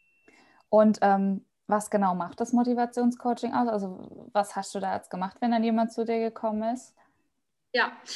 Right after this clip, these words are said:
Speaker 2: wie gesagt, mit ihm die Frage erforscht, wie verhinderst du, dass du nicht motiviert bist?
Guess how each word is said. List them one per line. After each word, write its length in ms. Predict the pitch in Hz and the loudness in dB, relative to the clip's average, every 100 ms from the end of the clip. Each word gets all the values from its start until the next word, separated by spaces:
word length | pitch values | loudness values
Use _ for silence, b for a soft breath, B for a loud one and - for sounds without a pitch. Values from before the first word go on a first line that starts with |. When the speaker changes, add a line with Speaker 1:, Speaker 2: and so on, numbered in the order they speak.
| B B B - | B B B -2
Speaker 2:
wie 120 | 254 | 0
gesagt, 320 | 294 311 311 | 2 0 2
mit 200 | 269 269 | 0 0
ihm 180 | 277 262 | 0 0
die 80 | 269 | 0
Frage 400 | - 247 262 262 | 0 2 4 4
erforscht, 800 | 156 247 - 233 226 285 311 - | 2 0 -2 -2 2 0 -2 -4
wie 140 | 254 | -6
verhinderst 720 | 262 262 254 262 254 254 - | 0 2 2 0 0 -4 -8
du, 220 | 240 247 | -6 -6
dass 320 | 277 254 254 - | -2 -2 -2 -6
du 240 | 240 240 240 | -6 -6 -6
nicht 340 | 208 208 - | -8 -8 -8
motiviert 500 | 220 214 233 330 370 | -10 -8 -8 -8 -10
bist? 320 | - - - | -14 -14 -20